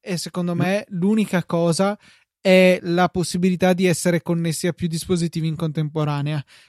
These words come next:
Speaker 1: Perché
Speaker 2: What the f-, che, in che senso?
Speaker 1: Cioè,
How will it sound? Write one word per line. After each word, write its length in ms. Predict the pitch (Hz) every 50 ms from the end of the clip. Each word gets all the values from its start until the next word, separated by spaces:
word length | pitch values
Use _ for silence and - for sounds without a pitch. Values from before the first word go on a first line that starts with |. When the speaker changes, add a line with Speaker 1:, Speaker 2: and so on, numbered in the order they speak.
| _ _
Speaker 1:
Perché 260 | - 165 165 156 -
Speaker 2:
What 100 | 120 165
the 440 | 170 175 170 165 165 160 208 180 -
f-, 260 | - - - _ _ _
che, 100 | - 139
in 100 | 147 139
che 100 | - 180
senso? 480 | - - 160 113 101 - - 110 107 -
Speaker 1:
Cioè, 280 | - 214 202 185 -